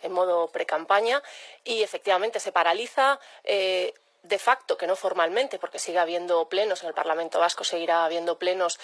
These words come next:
eh, tanto en abril como mayo, pero sí que es verdad que las semanas de campaña se para. Pero sobre todo se para porque,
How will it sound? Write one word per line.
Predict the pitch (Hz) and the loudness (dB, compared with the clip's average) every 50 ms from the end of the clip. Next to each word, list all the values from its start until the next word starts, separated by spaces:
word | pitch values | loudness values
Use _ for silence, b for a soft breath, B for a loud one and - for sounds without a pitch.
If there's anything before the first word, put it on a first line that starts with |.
| B B B B B | B B B B B
eh, | - 180 175 170 165 160 156 - | 0 0 2 2 0 -2 -4 -2
tanto | - 165 160 170 | -2 -2 0 0
en | 165 165 | 0 2
abril | 160 160 175 180 175 - | 2 0 -2 -6 -6 -4
como | - 170 165 170 | -4 -2 -2 2
mayo, | 175 180 196 208 247 240 | 2 2 2 2 0 -2
pero | - - | -2 -2
sí | - - - | -4 -4 -4
que | - 170 | -4 -4
es | - | 0
verdad | 170 160 165 175 185 185 | 2 2 4 4 2 2
que | - 185 | 0 -2
las | 160 151 - - | 0 0 0 -2
semanas | - 160 165 160 156 165 | -2 -2 -2 -2 -2 -2
de | 160 | -2
campaña | - 170 165 175 175 180 175 | -2 -2 0 0 0 0 0
se | - - 180 | -4 -2 0
para. | - 190 190 233 240 B B B B B B | 2 4 4 4 2 B B B B B B
Pero | B 196 | B 0
sobre | 180 226 220 247 | 2 4 2 2
todo | 254 269 | 2 0
se | - 269 254 | 0 0 2
para | - 247 254 277 294 277 | 2 4 4 4 4 4
porque, | 247 214 - - - 185 185 180 180 175 170 | 2 -2 -4 -4 -2 0 0 2 0 0 -2